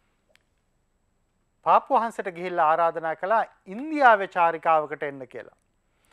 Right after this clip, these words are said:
මීට කලින් දෙදහස් දාහතේ දී පාප් වහන්සේ ඉන්දියාවේ චාරිකාවක් කරන්න යම් මට්ටමක සූදානමක් තියෙද්දි ඉන්දියානු රජය එච්චර උනන්දු වුණේ නෑ.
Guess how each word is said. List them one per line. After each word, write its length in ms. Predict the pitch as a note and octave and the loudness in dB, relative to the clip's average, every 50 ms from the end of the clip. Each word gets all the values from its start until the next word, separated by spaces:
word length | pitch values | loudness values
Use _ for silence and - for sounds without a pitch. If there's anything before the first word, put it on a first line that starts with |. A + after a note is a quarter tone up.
| _ _ _ | _ _ _
මීට 140 | D#3 F3 F#3+ F3 | -8 -6 -6 0
කලින් 320 | - E3+ F3+ G#3 A3 G3 | 2 2 2 2 -4 -4
දෙදහස් 340 | E3 E3+ E3 F3+ F3+ E3 - - D3 | -6 -2 0 2 0 0 0 -2 0
දාහතේ 560 | D#3 E3 G3 A3 A3+ B3+ B3 - F3+ E3+ D#3 | 2 4 4 4 4 0 -2 -4 -6 -6 -6
දී 180 | D3 F3+ A#3 C#4 C4+ _ _ _ _ _ _ _ _ _ _ _ _ _ _ _ _ _ _ _ _ _ _ _ _ _ _ _ - | -6 -10 -12 -12 -16 _ _ _ _ _ _ _ _ _ _ _ _ _ _ _ _ _ _ _ _ _ _ _ _ _ _ _ 2
පාප් 240 | D#3+ F3+ G3+ - | 2 2 2 2
වහන්සේ 600 | A#3+ A3 A3 A3 G#3+ G3+ - - - G3 F#3+ F3+ E3 C#3 - _ _ _ _ _ _ _ _ _ _ _ _ _ | 0 2 2 0 -2 -6 -12 -8 -6 -4 -2 -2 -4 -4 -6 _ _ _ _ _ _ _ _ _ _ _ _ _
ඉන්දියාවේ 500 | D#3+ F3+ A3+ A3+ B3 B3 A#3+ A3+ G3+ F#3 | -16 -16 -12 -4 0 2 2 2 2 0
චාරිකාවක් 720 | F3 - - F#3 G#3 A3 A3 G#3+ - A3 G#3+ G#3+ G#3 G#3 - | -6 -6 -6 -4 -4 -4 -6 -2 -2 0 0 0 -2 -4 -4
කරන්න 280 | - G3 A3 A#3 A3 G3+ | -6 -6 -6 -4 -6 -6
යම් 240 | E3 - - A3 C4 C4+ | -2 -2 -2 -2 -4 -4
මට්ටමක 440 | B3+ B3+ A#3 - - G#3+ G#3+ G3 F#3+ | -2 -2 -2 -2 -6 -10 -12 -12 -14
සූදානමක් 600 | - G3+ F#3 F#3+ G3 G3 G3 G3 F#3+ F#3 F3+ - | -14 -12 -8 -6 -4 -4 -4 -4 -8 -10 -10 -10
තියෙද්දි 320 | _ F#3+ G3 G#3+ G#3+ A#3+ B3 - _ _ _ _ _ _ | _ -8 -8 -8 -8 -10 -18 -20 _ _ _ _ _ _
ඉන්දියානු 400 | D#3+ F3+ G#3 G#3+ A#3 A#3 A3+ A3 | -16 -14 -4 0 0 0 0 2
රජය 260 | G3+ G#3 G#3+ G3+ A3 A3 | 2 2 2 2 0 -4
එච්චර 360 | G3+ G3 - _ - A3+ A3 | -4 -4 -6 _ -6 -4 -4
උනන්දු 440 | G#3 G3 G3 A#3 B3 B3 A#3+ B3 A#3+ | -4 -4 -4 -4 -4 -4 -4 -6 -6
වුණේ 220 | A#3 A#3 A#3 A3 | -4 -6 -6 -6
නෑ. 260 | F#3+ F#3 F3+ C#3+ - | -2 -2 -2 -2 -4